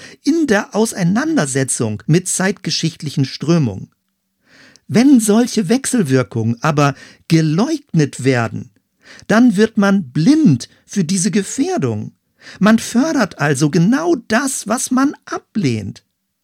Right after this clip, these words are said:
Und wenn all das stimmt, was ich hier jetzt so umrissen habe,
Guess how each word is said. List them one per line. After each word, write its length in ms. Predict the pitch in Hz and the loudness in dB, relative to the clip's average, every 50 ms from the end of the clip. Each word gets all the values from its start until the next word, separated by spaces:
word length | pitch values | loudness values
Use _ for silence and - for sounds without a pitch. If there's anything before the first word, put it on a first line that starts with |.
| _ _ _ _ _ _ _ _ - - - _ _ _ _ _ | _ _ _ _ _ _ _ _ -20 -20 -20 _ _ _ _ _
Und 180 | 202 202 - | -2 0 2
wenn 160 | 226 226 - - | 2 0 0 0
all 280 | - - 254 311 359 | -2 -2 0 0 2
das 260 | 349 285 294 262 - - | 2 2 0 0 -2 -4
stimmt, 560 | - - 269 285 294 185 117 113 - - - _ _ _ | 0 4 4 6 6 6 4 0 -4 -10 -20 _ _ _
was 200 | - 196 - - | -2 0 0 0
ich 100 | 214 - | -2 -2
hier 220 | - - 240 269 | 0 2 4 4
jetzt 420 | 277 196 220 220 226 - - - - _ _ _ | 4 4 4 2 0 -2 -6 -10 -12 _ _ _
so 220 | - - 202 214 370 | -2 0 2 2 4
umrissen 640 | 277 240 208 175 156 139 135 - 294 247 175 143 | 4 4 4 4 4 2 2 4 4 4 4 4
habe, 480 | 139 139 123 117 117 107 117 113 104 | 2 -2 -2 -2 -4 -6 -6 -10 -10